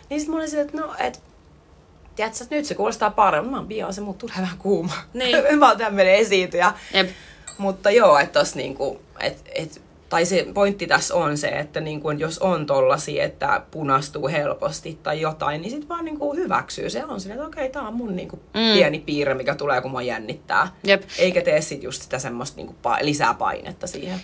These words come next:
Speaker 2: Niin siis, että poistettaisiin niinku häpeä tollasista asioista.
Speaker 1: Mm,
Speaker 2: Tai silleen,
Speaker 1: kyllä.
Speaker 2: koska se on se, mikä sitä usein ajaa. Et jotenkin vaikka, et,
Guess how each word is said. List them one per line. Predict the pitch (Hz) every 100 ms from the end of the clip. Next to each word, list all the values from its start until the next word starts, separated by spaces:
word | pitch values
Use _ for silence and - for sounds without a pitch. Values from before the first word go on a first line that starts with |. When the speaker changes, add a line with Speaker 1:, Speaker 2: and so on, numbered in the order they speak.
| -
Speaker 2:
Niin | 240
siis, | 247
että | 240 -
poistettaisiin | 233 226 220 214 170
niinku | 196 196
häpeä | 208 208 151 147
tollasista | 147 135 165 165 147
asioista. | 143 151 143 170 330 -
Speaker 1:
Mm, | 170
Speaker 2:
Tai | 151
silleen, | 156 156
Speaker 1:
kyllä. | 165
Speaker 2:
koska | 156
se | 160
on | 175
se, | 170
mikä | 156 160
sitä | 151 151
usein | 143 147 143
ajaa. | 147 147 92 90 113
Et | 156
jotenkin | 147 151 147
vaikka, | 147 147
et, | 156